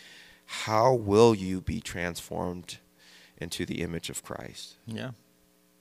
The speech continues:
Speaker 1: You know, so I think, I think that is one of the, the, the most important things in terms of us already as Christians.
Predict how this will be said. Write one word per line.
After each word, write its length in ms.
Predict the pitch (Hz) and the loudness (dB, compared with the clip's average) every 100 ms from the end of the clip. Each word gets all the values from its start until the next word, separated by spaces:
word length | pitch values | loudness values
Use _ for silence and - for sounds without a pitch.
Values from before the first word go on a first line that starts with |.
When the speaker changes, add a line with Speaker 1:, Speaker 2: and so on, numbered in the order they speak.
| _ _ _ _ - _ - | _ _ _ _ -20 _ -10
Speaker 1:
You 120 | 92 | -4
know, 140 | 90 | -2
so 160 | - 92 | 0 2
I 100 | 101 | 2
think, 360 | 131 117 87 - _ _ - - _ - - 50 - - | 0 -4 -6 -14 _ _ -20 -20 _ -20 -20 -20 -14 -4
I 80 | 101 | -2
think 340 | 127 120 90 | 0 -2 0
that 300 | 95 104 - | 6 6 6
is 140 | 110 95 | 2 0
one 160 | 104 101 | 0 2
of 180 | 90 | 0
the, 200 | 98 104 - - 76 | -2 -6 -8 -18 -4
the, 260 | 95 92 - - | -2 -2 -4 -4
the 100 | 98 | -4
most 460 | 92 98 117 127 101 | 0 2 4 2 -6
important 420 | 95 104 - 98 | -6 -4 -4 -6
things 280 | 98 95 95 | -6 -6 -8
in 80 | |
terms 360 | 87 95 92 90 | -6 -6 -6 -6
of 220 | 87 87 - | -6 -6 -4
us 240 | 87 - _ | -4 -6 _
already 480 | 85 87 92 127 110 | -2 -2 2 2 0
as 120 | 82 - | -4 -8
Christians. 560 | - - - 87 - | -10 -10 -10 -12 -12